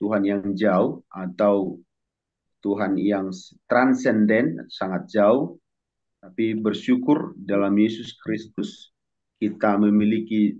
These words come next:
Tuhan yang dekat juga, yaitu Tuhan yang Immanuel, Allah beserta kita. Jadi bukan hanya jauh Tuhan itu, tapi juga Dia dekat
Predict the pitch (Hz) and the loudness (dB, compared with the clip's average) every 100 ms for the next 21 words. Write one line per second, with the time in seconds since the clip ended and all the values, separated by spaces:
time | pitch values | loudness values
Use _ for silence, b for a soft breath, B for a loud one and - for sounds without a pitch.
0 | - 131 127 123 104 104 101 98 101 95 | -2 2 2 2 2 2 0 0 -2 -2
1 | - 120 107 107 92 - - _ _ - | -2 -4 -2 -2 -2 -2 -12 _ _ -6
2 | 95 98 92 - 120 113 - - 110 101 | -2 -2 -2 -4 -2 -2 -6 -4 -2 0
3 | 101 92 87 90 98 104 107 113 110 95 | 0 -2 -4 -4 -2 2 2 2 0 0
4 | 80 - _ _ _ _ _ 95 90 107 | -2 -10 _ _ _ _ _ -4 -2 0
5 | 107 107 95 101 - 90 90 95 82 - | 2 0 -2 -6 -4 -6 -4 -6 -6 -10
6 | - _ _ _ - 104 113 104 110 104 | -16 _ _ _ -2 0 0 0 0 2
7 | 104 98 90 127 143 143 139 123 113 113 | 2 2 4 6 6 4 0 0 0 -2
8 | 120 170 131 92 107 104 101 98 95 95 | -2 -4 -4 -4 -4 -4 -2 -2 -2 0
9 | 101 92 92 - 107 | 0 -2 -6 -2 -2